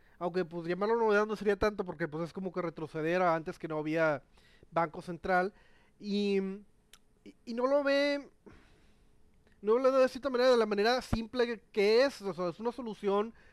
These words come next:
a un problema muy real que era la inflación argentina, que era causada fundamentalmente por el modelo político. O sea, este no es una cuestión, este no es una cuestión económica financiera.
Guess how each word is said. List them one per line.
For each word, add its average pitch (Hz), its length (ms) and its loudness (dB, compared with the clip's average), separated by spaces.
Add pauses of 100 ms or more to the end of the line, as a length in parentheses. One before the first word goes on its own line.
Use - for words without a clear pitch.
(120)
a 170 80 -4
un 185 100 -4
problema 208 320 2
muy 214 160 -2
real 202 300 2
que - 100 -2
era 208 120 2
la 202 60 0
inflación 190 480 -4
argentina, 202 680 -4 (400)
que 185 80 2
era 190 180 2
causada 202 460 -2
fundamentalmente 196 880 -4
por 190 180 -2
el 170 100 -2
modelo 170 360 -2
político. 190 560 -6
O 151 80 -2
sea, 175 100 -4
este 220 200 -6
no 262 100 -4
es 262 80 -12
una 285 120 -4
cuestión, 226 680 0 (1160)
este 190 200 -8
no 262 60 -2
es 254 80 -6
una 277 140 -2
cuestión 220 920 -2 (880)
económica 208 640 -2
financiera. 160 720 -4